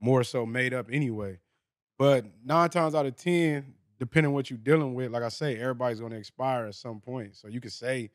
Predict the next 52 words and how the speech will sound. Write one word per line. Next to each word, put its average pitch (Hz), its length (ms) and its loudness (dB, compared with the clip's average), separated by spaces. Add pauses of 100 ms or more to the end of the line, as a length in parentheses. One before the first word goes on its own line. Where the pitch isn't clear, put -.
(220)
you 113 100 -14
wasted 110 300 -6
time, 123 380 -2
but 104 80 -14
it 101 60 -14
goes 117 160 -6
back 113 200 -6
to 95 60 -18
say 123 240 -6
we're 113 120 -8
only 113 140 -8
experiencing 113 540 -6
people. 101 360 -14 (380)
You 107 80 -14
got 120 180 2
the 120 80 -8
experience 139 480 0
that 110 160 -10
you 123 60 -8
were 117 80 -6
supposed 123 360 -2
to 107 60 -18
get 131 160 0
at 117 140 -4
that 113 160 -6
moment, 117 420 -4
regardless 123 460 4
of 110 100 -12
how 123 80 -2
you 117 140 -6
wanna 110 140 -10
look 135 240 -2
at 117 120 0
it. - 40 -2
I 110 60 -2
could 131 200 -8
have 113 100 -10
been 120 160 -6
doing 120 260 -10
this, 120 160 -8
doing 120 220 -8
that. 120 220 -6 (260)
That 135 140 4
ain't 127 120 -2
what 117 140 -4
happened. 110 340 -4
What 104 120 -6
happened 127 280 0
was 110 140 -6
supposed 127 360 -6
to 107 80 -6
happen. 104 340 -4